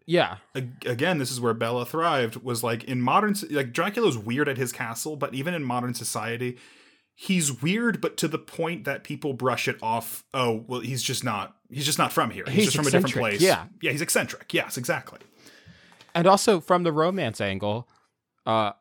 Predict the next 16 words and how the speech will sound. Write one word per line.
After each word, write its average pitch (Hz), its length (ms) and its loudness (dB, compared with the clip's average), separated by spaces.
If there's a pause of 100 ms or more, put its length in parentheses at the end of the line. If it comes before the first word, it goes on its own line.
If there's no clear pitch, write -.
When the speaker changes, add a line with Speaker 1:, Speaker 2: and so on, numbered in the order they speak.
(220)
Speaker 1:
I'm 139 200 -2
sorry. 92 480 -2 (880)
All 110 160 0
right, 92 320 0
um, 92 400 -12 (260)
what's 107 200 -14
his 98 120 -16
name 90 160 -12
again? 90 320 -12 (640)
Uh, 101 260 -6 (300)
Arthur, 151 460 4 (580)
you 113 200 -8 (100)
didn't 139 460 -6
give 131 200 -2
a 90 100 -2
fuck - 560 -8